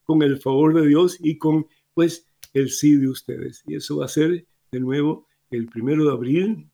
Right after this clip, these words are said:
Va a haber, eh, prédicas, alabanzas, eh, música hermosa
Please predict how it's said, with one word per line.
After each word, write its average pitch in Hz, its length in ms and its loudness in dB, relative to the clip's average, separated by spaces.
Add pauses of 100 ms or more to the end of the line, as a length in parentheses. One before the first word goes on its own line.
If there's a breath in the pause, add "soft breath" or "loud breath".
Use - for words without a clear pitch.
(160)
Va 139 60 -8
a 135 40 -6
haber, 139 400 2 (280)
eh, 131 300 -6 (100)
prédicas, 151 800 0 (180)
alabanzas, 156 1000 2 (460)
eh, 131 60 -10
música 156 500 0
hermosa 180 840 2